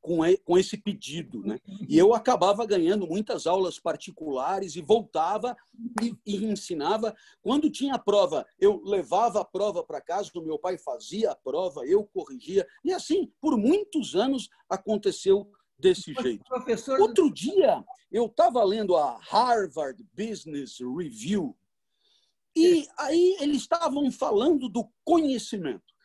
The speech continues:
Speaker 1: E eles estavam falando que fizeram uma pesquisa que levou setenta anos, aquelas coisas de Harvard e tal,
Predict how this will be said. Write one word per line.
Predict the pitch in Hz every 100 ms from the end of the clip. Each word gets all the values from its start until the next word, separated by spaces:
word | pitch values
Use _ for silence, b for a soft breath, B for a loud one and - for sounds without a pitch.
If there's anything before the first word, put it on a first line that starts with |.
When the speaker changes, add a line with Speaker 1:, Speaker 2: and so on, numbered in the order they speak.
| _ -
Speaker 1:
E |
eles | 294 240
estavam | 349 294 277 269
falando | - 240 175 285 302 190 135 _ _
que | - 254
fizeram | 302 233 359 302
uma | 277 247
pesquisa | - 190 - 294 330 214 196
que | 214
levou | 202 147 226 190 123 _ _ _
setenta | - 220 208 - 269 247 - 147
anos, | 226 277 226 175 233
aquelas | 427 453
coisas | - 302 233
de | 165
Harvard | 170 185 233 202 160 143 139
e |
tal, | 147 240 269